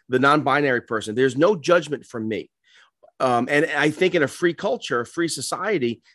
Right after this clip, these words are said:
these, these people who have, um, uh, uh, lived, lived this way and expressed themselves this way, uh, uh, uh, a combination of, of nature and nurture,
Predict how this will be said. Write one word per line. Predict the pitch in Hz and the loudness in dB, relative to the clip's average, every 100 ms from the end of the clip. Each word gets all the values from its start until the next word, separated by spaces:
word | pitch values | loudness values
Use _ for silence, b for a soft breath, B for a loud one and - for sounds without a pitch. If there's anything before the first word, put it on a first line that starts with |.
| _ | _
these, | 120 143 175 156 - | 0 2 2 -2 -8
these | 151 131 165 | -8 -4 -4
people | 160 165 127 160 | -2 -2 -2 -4
who | 143 135 | -4 -4
have, | 143 139 139 | 0 0 0
um, | 135 123 120 - _ _ - | -2 -2 -6 -10 _ _ -2
uh, | |
uh, | 123 123 131 123 | 0 0 -2 -4
lived, | 123 147 143 123 | 0 2 2 -4
lived | 135 127 139 147 | -10 -2 0 0
this | 120 170 160 | 0 -2 0
way | 147 123 | 0 0
and | 135 | 0
expressed | 120 - - 165 - | -4 -8 -6 -6 -6
themselves | 143 - 131 110 | -8 -4 -4 -4
this | 117 127 - | -4 -4 -4
way, | 113 92 120 b b b | -4 -4 -6 b b b
uh, | 127 120 117 | 2 2 2
uh, | 139 123 - | 0 0 0
uh, | 123 110 - | -2 -2 -4
a | - 127 | -8 -8
combination | - 143 151 139 143 156 | 0 2 6 6 6 2
of, | 127 120 | -2 -2
of | 123 113 | -4 -2
nature | 120 139 165 | -2 -2 -2
and | 131 | -2
nurture, | 110 101 - 165 | -2 -2 -4 -6